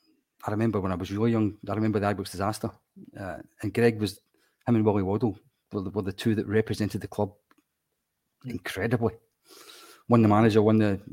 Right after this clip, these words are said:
Speaker 1: won the, the captain. Uh, that's, that's why it's his statue. It's outside. I know it's a, it's a dis-, it's a disaster statue. It's not a John Greig statue, <laughs> as I keep telling everybody.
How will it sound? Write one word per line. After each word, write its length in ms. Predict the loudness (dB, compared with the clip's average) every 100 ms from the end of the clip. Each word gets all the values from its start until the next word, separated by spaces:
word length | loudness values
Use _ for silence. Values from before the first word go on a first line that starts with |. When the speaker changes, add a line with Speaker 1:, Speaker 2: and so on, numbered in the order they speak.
| -4
Speaker 1:
won 200 | 0 0
the, 220 | 0 -4
the 60 | -8
captain. 440 | -2 -2 0 -4 -4 _ -20 -20 -20 -20 _ _ -20
Uh, 40 | -20 _ _ _
that's, 200 | 0 2 4
that's 240 | 4 6
why 100 | 4
it's 160 | 4 2
his 140 | 0
statue. 340 | 4 2 4
It's 140 | 0 0
outside. 420 | 0 2 0 -2 -16 _ _ _ _ _
I 80 | 2
know 120 | 2
it's 260 | 4 -2 -2
a, 40 | -4
it's 120 | -2 -4
a 40 |
dis-, 280 | 4 2 2
it's 140 | -2
a 40 | 0
disaster 420 | 4 6 6 2
statue. 340 | 4 2 2 -4
It's 100 | -2
not 120 | 0
a 40 |
John 180 | 2 2
Greig 180 | 4 2
statue, 320 | 0 0 0
<laughs> 0 |
as 100 | -2
I 40 | -2
keep 240 | -4 -2
telling 240 | -2 0 0
everybody. 460 | -2 -2 -2 -2